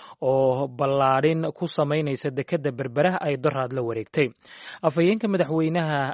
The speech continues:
afhayeenka madaxweyne Siilaanyo Xuseen Aadan Cige Deyr ayaa V O A u sheegay in saamiga la siinayo Itoobiya aanu ahayn mid ay Somaliland bixisay. Waxaanu sheegay in sharciyan ay shirkadda D P World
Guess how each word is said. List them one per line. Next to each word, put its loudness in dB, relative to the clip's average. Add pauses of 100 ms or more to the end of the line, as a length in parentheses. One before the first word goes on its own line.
afhayeenka 0
madaxweyne 0
Siilaanyo 0
Xuseen -2
Aadan -2 (100)
Cige -2
Deyr 2 (420)
ayaa -2
V 0
O 8
A 6
u 0
sheegay -4 (120)
in -2
saamiga 0
la -2
siinayo -2
Itoobiya 0 (500)
aanu 2
ahayn 2
mid -4
ay 0
Somaliland 2
bixisay. -4 (380)
Waxaanu -2 (100)
sheegay 0 (140)
in 0 (180)
sharciyan -2
ay -2
shirkadda -2
D -2
P -2
World 2